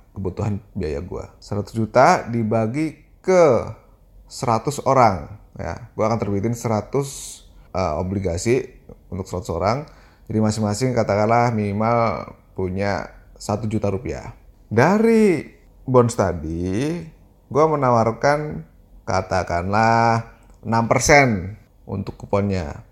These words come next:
Jadi nanti enam persen itu kupon setahun, jatuh tempo dua tahun. Berarti tahun dua ribu dua satu nanti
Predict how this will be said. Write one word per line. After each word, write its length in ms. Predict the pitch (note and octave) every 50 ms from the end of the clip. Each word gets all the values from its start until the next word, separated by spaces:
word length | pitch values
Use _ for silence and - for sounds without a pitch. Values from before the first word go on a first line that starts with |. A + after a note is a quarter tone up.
| _ - - _
Jadi 320 | - - F2+ F#2 G#2 G#2+ G#2+
nanti 400 | G#2+ G2+ G2 G2 - A#2 C3 D3+ D#3+ F3 F3 - - - - - - - _ _ _ _ - -
enam 220 | - G#2+ F#2+ F#2+ F#2+
persen 880 | - - - - - G#2+ G2+ A2 A2+ B2 C#3 D#3+ F#3 G#3+ A#3+ A#3 - - - - _
itu 300 | - G2+ F#2+ - G2+ G2+
kupon 320 | - G2 F#2+ - G2 G#2
setahun, 800 | G#2 - - F#2+ F#2 F2+ F#2+ G#2 A2 A2+ B2 C3 C3+ D3+ E3 F#3 - - - _ _ _ _ _ _ - - _ _ - -
jatuh 240 | - - G#2+ - -
tempo 340 | G#2 G#2+ G#2+ G2 A#2 A#2+ B2 B2 B2 B2 B2 B2 - - - C#3 C3+ - - - _ _ _ _ _ _ _ _ - -
dua 160 | A#2 A#2 A#2
tahun. 480 | A#2 B2+ B2+ B2+ A#2 G#2+ F#2+ F2 - - - - _ _ _ _
Berarti 420 | - - G2 E2+ E2+ F#2+ G2+ G2
tahun 300 | - G#2 A2 A#2 B2+ C3
dua 100 | C3+ C3
ribu 220 | B2 B2 B2 B2 A#2
dua 180 | A#2+ A#2 A2+
satu 720 | - A2+ G#2+ G#2 - - G2 G2 G2 F#2+ F#2 F#2 - - - - - - - -
nanti 680 | - - - - - - - A2 A#2 B2 B2+ C#3+ C#3+